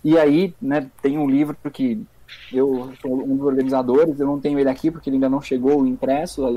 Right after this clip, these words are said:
a, a Leda está nele, e que ele teve aí por função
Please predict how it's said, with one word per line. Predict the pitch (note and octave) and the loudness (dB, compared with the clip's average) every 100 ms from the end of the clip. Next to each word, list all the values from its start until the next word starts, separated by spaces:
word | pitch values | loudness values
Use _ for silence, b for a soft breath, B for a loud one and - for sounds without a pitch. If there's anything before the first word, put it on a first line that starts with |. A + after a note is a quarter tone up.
| - | -4
a, | A#2 | -2
a | |
Leda | C3 C#3+ C3+ | 0 0 -2
está | C3+ C3+ C3 | -4 -4 -2
nele, | C3 D#3 F3+ F3 - - - - - | 0 0 -2 -6 -12 -20 -20 -20 -6
e | C3 | -6
que | C3+ D3+ D#3 D3 C3+ C3 C3+ | -2 2 4 4 2 -2 -2
ele | C3 | -2
teve | C3+ C#3 C#3 | -2 -2 -2
aí | C#3 | -2
por | D3 | -6
função | - D3 - C#3 D3 | -8 -8 -2 0 0